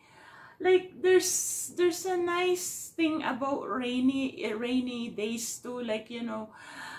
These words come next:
uh, most especially at night, I like sleeping when I can hear the, the thin noise, you know, especially in the Philippines, like, we have that random rain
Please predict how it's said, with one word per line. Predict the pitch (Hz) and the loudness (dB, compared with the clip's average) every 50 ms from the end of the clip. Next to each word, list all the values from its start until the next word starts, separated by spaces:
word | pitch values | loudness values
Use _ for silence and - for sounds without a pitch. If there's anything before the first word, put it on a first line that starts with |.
| - - - | -16 -10 -6
uh, | 254 254 254 254 254 | -2 -2 0 0 0
most | 240 247 285 294 285 - | 2 2 2 2 2 0
especially | 285 277 - - - 254 262 262 - - 277 269 262 262 - | -6 -6 -8 -6 -4 -4 -4 -4 -2 -4 -4 -2 -2 -2 -2
at | - 240 214 - - | -2 -4 -4 -4 -4
night, | 226 226 220 233 262 302 330 311 - | -4 -2 -2 0 0 -2 -2 -2 -6
I | - 302 247 262 254 | -8 -6 -4 -2 -2
like | 262 254 262 262 | 0 -2 -2 -4
sleeping | - - - 262 254 240 240 240 240 - 240 233 233 226 220 | -4 -6 -2 -2 -2 -2 -2 -4 -6 -6 -4 -2 -2 -2 -2
when | 214 233 226 214 220 214 214 214 214 - | -2 -2 -2 -2 -2 -2 -2 -2 -4 -6
I | - 208 220 220 | -6 -8 -8 -8
can | - - 240 226 226 | -8 -6 -4 -2 -2
hear | 220 214 226 226 220 220 226 | -2 -2 -4 -6 -6 -6 -6
the, | 214 214 202 202 202 196 196 208 214 208 - _ _ _ _ - _ _ - | -6 -4 -4 -4 -4 -4 -6 -8 -10 -12 -16 _ _ _ _ -20 _ _ -12
the | 185 214 233 233 226 - - | -8 -6 -6 -6 -8 -8 -4
thin | 320 311 311 311 311 294 247 220 202 185 - - _ _ _ _ _ _ - | 0 2 2 4 6 6 4 4 2 -2 -8 -14 _ _ _ _ _ _ -2
noise, | 233 240 247 269 285 294 302 294 277 - - | -2 2 4 4 4 6 4 4 0 0 0
you | 285 277 254 | 0 0 2
know, | 254 262 285 | 2 2 0
especially | 285 - - 277 277 269 269 - 294 285 320 311 302 | -2 -4 -8 -8 -8 -8 -6 -4 -2 -2 -2 -2 0
in | 320 320 | 0 0
the | 320 | 0
Philippines, | 311 - 330 339 359 359 359 - 349 381 427 480 494 - - - | -2 -2 -2 -2 -2 -2 -2 -4 -6 -6 -8 -12 -12 -12 -8 -4
like, | 302 285 277 262 - - _ - - - - - - - - - | -2 -2 -2 -4 -8 -18 _ -20 -20 -20 -20 -20 -20 -20 -6 0
we | 254 294 285 | 2 4 4
have | 302 311 311 269 262 | 4 4 2 2 2
that | 302 294 - - - | 2 0 0 0 0
random | 247 262 262 269 269 269 262 262 269 269 262 262 262 247 247 247 240 233 - - - - | 0 2 2 4 4 4 2 2 2 2 4 4 4 4 2 0 -2 -4 -4 -6 -12 -14
rain | 196 202 220 240 214 214 226 254 294 349 | -8 -4 0 0 2 2 2 4 2 2